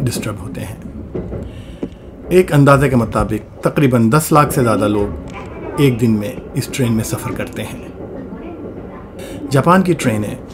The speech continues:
especially loop line, बड़ी साफ़ सुथरी और कुशादा होती हैं। यहाँ ट्रेन के अंदर ऊंची आवाज़ में बात करना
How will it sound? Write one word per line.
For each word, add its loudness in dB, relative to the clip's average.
especially 2
loop 4
line, 0
बड़ी 4
साफ़ 2
सुथरी 0
और 0
कुशादा 0
होती -6
हैं। -8
यहाँ 6
ट्रेन 4
के 0
अंदर 0
ऊंची 2
आवाज़ 2
में 0
बात -2
करना -6